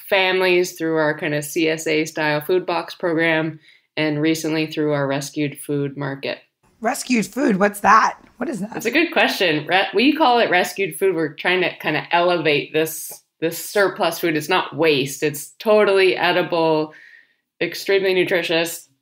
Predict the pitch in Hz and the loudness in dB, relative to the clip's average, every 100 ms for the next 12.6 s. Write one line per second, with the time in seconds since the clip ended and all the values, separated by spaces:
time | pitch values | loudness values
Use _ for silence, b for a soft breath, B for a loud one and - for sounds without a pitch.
0 | _ - 185 190 180 175 165 170 170 165 | _ -4 -2 0 0 0 0 2 0 -2
1 | - 175 247 359 - 180 165 151 - - | 2 4 6 4 4 2 4 2 -2 -8
2 | 151 160 147 180 180 180 170 170 160 170 | -6 -4 0 2 2 0 -2 0 0 0
3 | 170 160 160 165 156 160 156 147 160 156 | 0 0 2 2 2 2 2 2 0 0
4 | 143 - - B B B - 151 143 160 | -2 -6 -14 B B B -6 -4 -2 -4
5 | - 160 156 160 160 160 - 190 175 208 | -4 0 2 2 0 -2 -4 0 4 4
6 | 196 175 160 151 - 160 156 151 156 156 | 4 4 2 0 -2 0 2 2 2 0
7 | 160 156 - 180 170 170 175 170 165 170 | -2 -6 -2 0 2 2 2 2 0 0
8 | 170 - 190 - 208 208 196 180 156 143 | -2 -4 -6 0 2 4 4 2 2 0
9 | 139 - B B B B - 156 147 143 | -2 -8 B B B B -6 -2 0 0
10 | 139 135 - 165 156 147 147 - 151 147 | -2 -4 -2 2 2 0 -6 -4 0 0
11 | 147 151 143 156 - 143 143 143 151 147 | 0 0 -2 -6 -4 -4 -4 -4 -2 -2
12 | 139 135 151 131 117 | -2 -2 -2 -4 -6